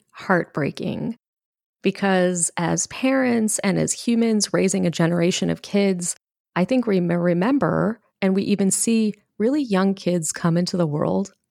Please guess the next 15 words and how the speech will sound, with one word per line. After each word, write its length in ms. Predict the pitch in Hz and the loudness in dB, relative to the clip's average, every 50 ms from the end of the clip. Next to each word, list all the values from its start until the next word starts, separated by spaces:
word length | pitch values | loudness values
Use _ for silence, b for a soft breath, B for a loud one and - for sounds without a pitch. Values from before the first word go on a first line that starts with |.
| - | -6
They 100 | - 208 | -2 0
don't 220 | 208 254 269 254 226 | 2 2 2 2 0
do 200 | - 175 170 165 | 0 0 0 0
that. 340 | 180 185 208 220 240 - _ _ _ _ _ _ _ _ _ _ _ - | 0 0 -2 -2 -4 -8 _ _ _ _ _ _ _ _ _ _ _ -2
They 260 | - 220 240 254 - _ _ | 0 0 0 0 -4 _ _
own 560 | - 202 196 202 208 208 214 214 214 214 208 - _ _ | 0 0 2 4 4 2 2 2 0 0 -2 -6 _ _
who 440 | - 196 190 185 190 190 185 190 202 - | -2 0 2 2 2 2 2 0 -2 -2
they 240 | - 175 160 160 - - - | 0 2 2 2 0 0 0
are. 480 | 151 151 - 156 - - 160 170 - b b b b b b b - | 0 0 0 0 0 -2 -4 -6 -8 b b b b b b b -2
They 160 | 208 202 214 | 0 0 2
look 220 | 226 233 247 233 294 | 2 0 0 -2 -2
at 80 | - | 0
the 80 | 285 269 | 0 2
mirror. 480 | 247 214 202 190 185 190 190 208 220 220 | 2 4 4 4 4 4 4 2 2 2
<laughs> 60 | 262 | 0